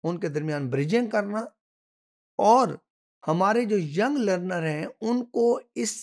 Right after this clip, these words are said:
कल्चरल डाइवर्सिटी के अंदर रहने को सिखाना कि यहाँ पे उन्होंने रिस्पेक्ट के साथ कैसे रहना है और दूसरों की रिस्पेक्ट कैसे करनी है और अपने वैल्यू सिस्टम को जो है ना उन्होंने छोड़ना नहीं है।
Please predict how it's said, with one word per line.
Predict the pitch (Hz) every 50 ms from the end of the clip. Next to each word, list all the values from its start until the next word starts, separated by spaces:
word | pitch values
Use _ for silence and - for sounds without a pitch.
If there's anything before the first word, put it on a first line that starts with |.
| - - - _ _ _ _ _ _ _
कल्चरल | - 233 247 240 - - - 247 269 262 254 247 202 156 143
डाइवर्सिटी | 160 160 170 165 151 175 208 190 - - - 294 285 269
के | - -
अंदर | 202 185 170 160 160 160 143 123 123 _ _ _ _ _ _ _ _ _ _ -
रहने | 131 135 160 190 220 226 220 226 247 240
को | - - - 202 208 233 - - _ _ _ _ _ -
सिखाना | - - 160 - - 135 135 123 123 110 101 _ _ _ _ _ _ _ -
कि | 190
यहाँ | 214 208 160 143 170 170 165 185 214
पे | 226 - 233
उन्होंने | 202 208 214 214 220 240 269 - _ _ _ _ _ _
रिस्पेक्ट | - 160 165 - - - - 277 277 277 _ _
के | - 208
साथ | 165 - 165 160
कैसे | 160 - - 156 156 170 160
रहना | 135 143 156 180 202 220
है | 226 262 - _ _ _ _ -
और | - 156 135
दूसरों | 127 147 156 156 - 196
की | 185 185
रिस्पेक्ट | 160 156 156 - - 285 269 233 -
कैसे | 240 190 160 - 185
करनी | 170 175 160 156 156 170 180 180
है | 180 170 - _ _ _ _ _ _ _ -
और | 180 180 175 - -
अपने | 196 202 202 - 233 233 226 208
वैल्यू | 170 147 156 160 175 185
सिस्टम | 165 160 170 156 - - 190 175
को | 170 175 165
जो | 147 147
है | 143
ना | 156 160
उन्होंने | 156 160 160 170 190
छोड़ना | 185 - - 156 151 151 156 156 156
नहीं | 156 147 131 135 131 123
है। | 120 107